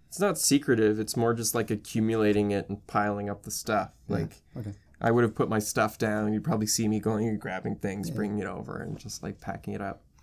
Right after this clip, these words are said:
Speaker 1: I don't know what this stuff does, so once we figure that out.
Speaker 2: In the meantime, as we're resting too, I'm just, I'm gonna go greet Shigar Stoneskin, 'cause I haven't, I was worried about him.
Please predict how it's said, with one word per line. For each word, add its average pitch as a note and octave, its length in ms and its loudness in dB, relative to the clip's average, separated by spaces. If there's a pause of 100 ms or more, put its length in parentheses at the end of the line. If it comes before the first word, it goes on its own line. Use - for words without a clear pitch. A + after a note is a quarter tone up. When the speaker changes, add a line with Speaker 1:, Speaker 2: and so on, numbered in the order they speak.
(380)
Speaker 1:
I A#2+ 80 4
don't D3+ 140 12
know C#3 120 10
what B2+ 140 6
this A#2 140 2
stuff A2 300 0
does, G#2 400 2
so G#2 240 -2
once G#2+ 320 -2
we A2+ 80 -2
figure A2 240 -2
that G#2+ 240 -2
out. A2 220 -2 (420)
Speaker 2:
In D#3 120 4
the E3 60 8
meantime, B2 460 4
as A2 180 0
we're A2+ 120 0
resting G#2 400 2
too, G2+ 180 0
I'm F#2+ 160 0
just, A2 260 -2
I'm G#2+ 160 -2
gonna G#2+ 140 2
go G2+ 160 2
greet G2 380 0 (260)
Shigar G2+ 400 0
Stoneskin, F#2+ 680 -2
'cause F2+ 140 -6
I G2+ 80 -2
haven't, F#2 320 -4 (540)
I - 40 -4
was F2+ 120 -4
worried G2+ 180 2
about F#2 200 0
him. F#2+ 140 -2